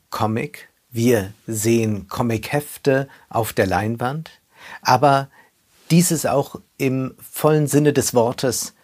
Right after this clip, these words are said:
ein Film. Und was für einer. Zum einen beklagen wir den unglaublichen Verlust an Schönheit, wenn wir uns diese Realverfilmungen von Disney ansehen, Aladdin, Ariel und so weiter.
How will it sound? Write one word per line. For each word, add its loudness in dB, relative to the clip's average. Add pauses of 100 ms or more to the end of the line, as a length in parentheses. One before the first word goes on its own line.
(180)
ein 0
Film. -6 (120)
Und 0
was 0
für -8
einer. -16 (2000)
Zum -2
einen 2
beklagen 2
wir -4 (160)
den 0
unglaublichen 0
Verlust 2
an -4
Schönheit, -2
wenn -4
wir -2
uns -8
diese -4
Realverfilmungen -2
von -6
Disney -6
ansehen, -6
Aladdin, -6
Ariel -2
und -6
so -6
weiter. -4